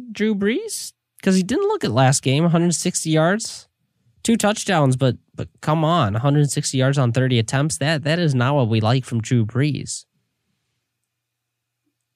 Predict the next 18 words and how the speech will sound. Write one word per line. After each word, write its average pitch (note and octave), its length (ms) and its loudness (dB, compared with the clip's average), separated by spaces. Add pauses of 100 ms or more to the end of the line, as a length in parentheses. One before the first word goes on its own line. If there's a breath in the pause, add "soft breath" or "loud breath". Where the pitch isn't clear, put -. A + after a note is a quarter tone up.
(580)
But C3+ 280 0
this D#3 220 0
is F#3+ 160 -2
a D3+ 60 2
team E3 380 0
that G#2+ 120 -2
just - 240 -6
gave C3+ 160 -4
up B2 160 -2
a - 80 -12 (440)
pretty F3+ 200 -2
good, C#3+ 300 0 (140)
pretty F#3 160 -2
good D3+ 240 -2
game D3+ 300 0
to - 120 -14
Teddy C3 240 0
Bridgewater. B2 680 -6